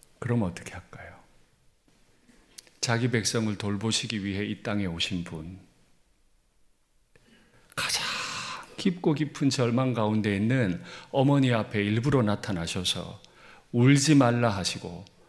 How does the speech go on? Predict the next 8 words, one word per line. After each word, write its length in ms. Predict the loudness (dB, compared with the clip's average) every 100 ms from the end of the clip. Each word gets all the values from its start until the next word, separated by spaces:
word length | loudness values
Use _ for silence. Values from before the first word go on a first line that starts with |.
| -20 -18
관에 340 | -2 2 2 2
손을 440 | 2 2 4 2
기꺼이 560 | 0 -4 0 2 2 2
대주신 520 | 0 0 0 0 -2
분, 280 | -4 -8 -10 -18 _ _ _ _ _ -20 -20 -20 -20 -20 _ _ _ _ _ _ -20 -20 _ -12
그분을 500 | -4 0 0 0 0
믿으시면 600 | -2 0 -2 0 0 0
됩니다. 460 | -4 -10 -16 -20